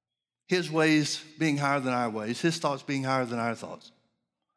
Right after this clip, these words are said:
when he's talking about they're greater, his ways and thoughts are greater than ours, just like heaven is high above the earth.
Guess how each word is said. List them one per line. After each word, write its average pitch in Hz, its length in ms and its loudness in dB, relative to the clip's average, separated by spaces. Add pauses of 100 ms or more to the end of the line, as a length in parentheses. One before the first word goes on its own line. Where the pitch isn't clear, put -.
(460)
when 175 120 0
he's 170 120 0
talking 214 260 0
about 170 640 -2
they're 147 140 4
greater, 147 560 2 (720)
his 170 240 0
ways 160 260 2
and 127 140 -4
thoughts 151 260 0
are 131 60 -4
greater 139 340 2
than 127 160 0
ours, 131 460 0 (560)
just 160 260 0
like 156 180 0
heaven 151 260 0
is 131 120 -2
high 147 220 2
above 120 320 0
the 113 120 0
earth. - 360 -4